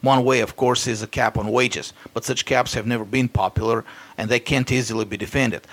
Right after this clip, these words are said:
A better way is a manipulation of currency, also known as quantitative easing, or we also call it inflation. In order to keep a nation's economy exporting,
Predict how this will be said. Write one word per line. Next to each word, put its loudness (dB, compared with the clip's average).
A -2
better 2
way 2
is -2
a 2
manipulation 0
of -8
currency, 0
also 4
known 4
as 0
quantitative 0
easing, -2
or 4
we 4
also 2
call -2
it -2
inflation. -2
In 0
order 4
to -2
keep 2
a 6
nation's 2
economy 2
exporting, 0